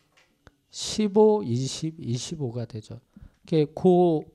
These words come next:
몇 배가 되는지를 알면은 요거 이제 나중에 계산 문제로 놓을 때, 폭소수해갖고 계산 문제로 놓을 때 이걸 굉장히 빠르게 풀 수가 있습니다. 그래서 삼각함수에서는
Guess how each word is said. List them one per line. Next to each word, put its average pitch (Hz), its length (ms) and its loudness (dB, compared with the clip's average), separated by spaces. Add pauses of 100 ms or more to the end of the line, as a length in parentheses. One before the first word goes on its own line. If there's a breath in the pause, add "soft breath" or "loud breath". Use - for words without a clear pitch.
(160)
몇 147 220 4
배가 311 300 4
되는지를 143 640 -2
알면은 131 880 0 (1300)
요거 175 420 10
이제 135 320 2
나중에 139 480 0
계산 143 380 -2
문제로 269 440 -2
놓을 123 220 -4
때, 127 340 -6
폭소수해갖고 139 840 -4
계산 160 360 -6
문제로 208 420 -4
놓을 113 220 -8
때 123 180 -12
이걸 127 280 -10
굉장히 160 440 -10
빠르게 170 420 -8
풀 - 220 -14
수가 120 260 -14
있습니다. 110 460 -14 (640 soft breath)
그래서 170 460 2
삼각함수에서는 156 1400 -2